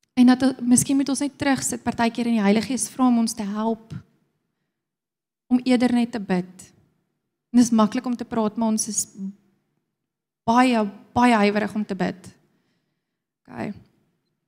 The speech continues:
En luister, soos ek vroeër gesê het, ek self het al baie,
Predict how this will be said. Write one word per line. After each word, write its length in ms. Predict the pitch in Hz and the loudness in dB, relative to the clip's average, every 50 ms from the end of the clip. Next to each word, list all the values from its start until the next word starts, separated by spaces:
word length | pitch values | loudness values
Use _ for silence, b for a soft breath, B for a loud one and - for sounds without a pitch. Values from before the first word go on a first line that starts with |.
| _ _ _ _ _ _ _ _ _ _ _ _ - | _ _ _ _ _ _ _ _ _ _ _ _ 4
En 80 | 247 | 6
luister, 400 | 254 254 269 269 262 - 294 269 | 6 6 6 4 2 0 -2 -2
soos 140 | - 262 - | -2 -2 -2
ek 140 | 269 269 - | -4 -4 -4
vroeër 260 | - 269 262 262 262 | -2 0 0 0 0
gesê 240 | 247 - - 262 254 | -2 -4 -4 -2 -2
het, 120 | 247 - - | -2 -2 -2
ek 380 | - 262 262 254 254 - - - - - _ _ _ _ _ _ _ _ _ _ | 0 0 0 0 -4 -10 -20 -20 -20 -20 _ _ _ _ _ _ _ _ _ _
self 640 | - - - - 277 262 254 254 254 254 247 - - | -2 0 2 2 2 2 4 2 2 0 -2 -4 -6
het 120 | 220 214 - | -6 -4 -2
al 100 | 226 220 202 196 202 - _ - | -2 -2 -2 -4 -6 -12 _ -4
baie, 440 | 214 208 208 214 214 214 214 202 | -2 0 2 4 4 4 4 2